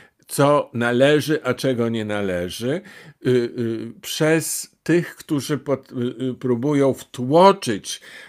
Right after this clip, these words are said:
e, em, osobowości wykraczające poza standard w ten standard, czyli niszczą te osobowości, przycinają. Queer to jest, y, y, wybuch,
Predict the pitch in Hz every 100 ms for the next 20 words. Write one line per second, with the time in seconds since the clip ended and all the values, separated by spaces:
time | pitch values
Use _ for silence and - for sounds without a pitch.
0 | - - 113 113 110 - 110 107 107 -
1 | 127 - 127 123 120 156 - 143 117 151
2 | - 143 - 131 131 160 170 - 120 113
3 | - 139 139 123 110 - - 120 113 104
4 | 117 160 202 - - - - - - 139
5 | 160 - 165 151 120 98 101 - - 151
6 | 135 131 143 196 175 127 107 110 107 113
7 | 110 104 107 - 117 - 135 - 151 147
8 | 123 101 87 - - - - - - 196
9 | 226 208 185 180 180 175 - - 170 156
10 | - 131 120 117 - - 104 104 226 180
11 | 175 - -